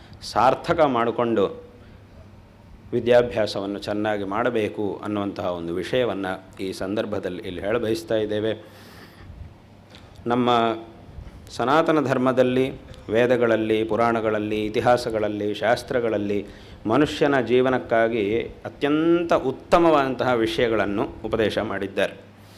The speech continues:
ಅದರೊಳಗೂ ಆ ಉಪದೇಶ ಮಾಡುವಂತಹ ಒಂದು ಕ್ರಮ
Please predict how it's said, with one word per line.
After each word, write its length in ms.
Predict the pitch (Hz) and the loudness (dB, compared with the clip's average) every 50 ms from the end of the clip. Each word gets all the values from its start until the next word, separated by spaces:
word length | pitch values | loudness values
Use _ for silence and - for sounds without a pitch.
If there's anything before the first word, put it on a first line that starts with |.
| - - - - - - | -20 -20 -20 -20 -4 0
ಅದರೊಳಗೂ 440 | 117 127 156 160 165 165 160 165 147 139 143 151 165 170 - - - - - - - - - - - - | 4 6 8 8 8 8 8 6 6 6 6 4 4 2 -2 -8 -16 -18 -20 -20 -20 -20 -20 -20 -12 -4
ಆ 320 | 110 113 113 110 110 110 107 | 0 2 4 4 4 4 2
ಉಪದೇಶ 600 | - - 120 123 160 170 175 190 202 190 - 190 | 2 0 2 4 4 6 8 8 8 6 8 6
ಮಾಡುವಂತಹ 680 | 196 180 175 165 156 156 156 151 151 151 147 143 143 | 6 6 8 6 6 6 6 4 4 2 0 2 4
ಒಂದು 300 | 147 143 139 135 131 127 | 4 4 4 4 2 0
ಕ್ರಮ 300 | - - - 135 139 151 | -2 0 2 4 4 6